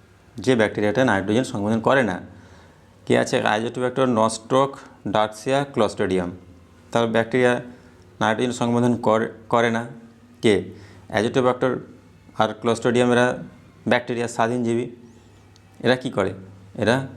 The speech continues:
নাইট্রোজেন সংবন্ধন করতে পারে। নস্টক হচ্ছে নীলাভ সবুজ শৈবাল, এও, আহ, নাইট্রোজেন সংবন্ধন করতে পারে। তাহলে ব্যাকটেরিয়া নয় যেটা সংবন্ধন করতে পারে না সেটা হচ্ছে Darksia। সঠিক উত্তর বি, Darksia।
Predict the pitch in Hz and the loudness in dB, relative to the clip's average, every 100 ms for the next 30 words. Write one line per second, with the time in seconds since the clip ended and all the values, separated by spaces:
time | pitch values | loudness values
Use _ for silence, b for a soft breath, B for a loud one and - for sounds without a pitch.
0 | - 110 104 - 113 135 139 - - 117 | -8 0 0 2 2 2 -2 -10 0 4
1 | 120 123 117 120 117 113 123 B B B | 4 4 0 -2 -2 -2 -4 B B B
2 | B - 120 - 139 131 131 127 117 123 | B -2 0 0 -2 -2 2 2 4 4
3 | 127 123 127 123 123 123 120 117 B B | 2 2 2 2 4 4 4 0 B B
4 | B B - - 107 123 131 - - - | B B -20 0 2 2 0 -4 -14 -4
5 | 107 110 113 127 123 123 120 123 123 123 | 0 2 2 -2 -2 -2 2 2 2 0
6 | 120 120 117 123 - - - - 98 95 | 0 2 2 0 -6 -18 -16 -2 0 0
7 | - b b b - - - - 123 120 | -8 b b b -10 -2 0 0 0 2
8 | 113 120 135 117 117 120 113 117 113 117 | 2 2 0 0 -2 0 2 2 2 2
9 | 123 113 123 139 113 104 110 95 92 - | 2 2 0 -2 -4 -2 2 2 2 -2
10 | 95 101 110 113 113 104 98 127 - - | -8 -4 -2 -2 0 0 0 0 -2 -12
11 | - - - 101 92 90 - - 90 | -20 -20 -10 -2 0 0 -4 -8 -6